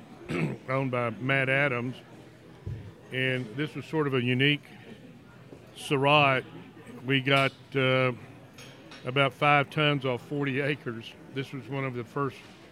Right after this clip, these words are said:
crops they had off that. Had a, had some hail and stuff on it, and they really weren't gonna pick this, but we talked them into it, and turned out really, really nice. We,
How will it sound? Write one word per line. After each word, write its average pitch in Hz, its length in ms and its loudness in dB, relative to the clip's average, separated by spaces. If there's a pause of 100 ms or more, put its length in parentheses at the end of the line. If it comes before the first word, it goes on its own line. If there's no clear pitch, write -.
(1000)
crops 143 360 2
they 127 140 2
had 143 220 2
off 123 220 -4
that. 123 240 -2
Had 135 200 -2
a, 120 60 -6 (1000)
had 156 180 0
some 151 240 -6
hail 160 460 4
and 147 120 -2
stuff 156 320 -2
on 151 180 -2
it, 156 60 2
and 147 100 -4
they 151 100 2
really 196 260 6
weren't 180 200 4
gonna 151 200 0
pick 180 300 0
this, 131 280 0
but 131 140 -4 (640)
we 147 120 -2
talked 160 300 0
them 135 120 -4
into 127 440 -2
it, 123 100 -4
and 120 160 -6 (1300)
turned 151 240 0
out 131 140 0
really, 143 240 2
really 131 300 -2
nice. 123 360 -4 (200)
We, 123 220 -4